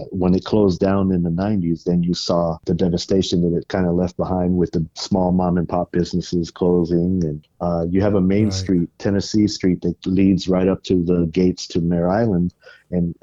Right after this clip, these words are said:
Speaker 1: I mean, that was just hustle and bustle. And it had been that way since the nineteen twenties and thirties. And so Vallejo became accustomed to having Mare Island as its heartbeat,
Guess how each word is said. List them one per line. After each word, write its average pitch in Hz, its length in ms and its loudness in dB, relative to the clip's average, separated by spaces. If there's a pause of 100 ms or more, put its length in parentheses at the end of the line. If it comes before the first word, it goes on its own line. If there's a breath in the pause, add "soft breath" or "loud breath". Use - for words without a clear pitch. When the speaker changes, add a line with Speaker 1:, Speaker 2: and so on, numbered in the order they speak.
(100)
Speaker 1:
I 90 80 0
mean, 92 200 2
that 101 200 2
was 101 160 0
just 92 320 -2
hustle 107 600 -2
and 87 280 -2
bustle. 82 560 -4
And 92 200 2
it 92 120 4
had 92 240 2
been 110 280 4
that 95 240 0
way 90 240 0
since 90 400 -2
the 92 120 -2
nineteen 87 540 0
twenties 92 540 0
and 90 200 2
thirties. 92 540 4
And 85 220 0 (400 loud breath)
so 95 520 0
Vallejo 98 580 2 (260)
became 98 320 -2
accustomed 101 520 -4
to 90 80 -2
having 95 520 -4 (680)
Mare 101 300 2
Island 98 580 0
as 87 240 -6
its - 300 -8
heartbeat, 90 540 -4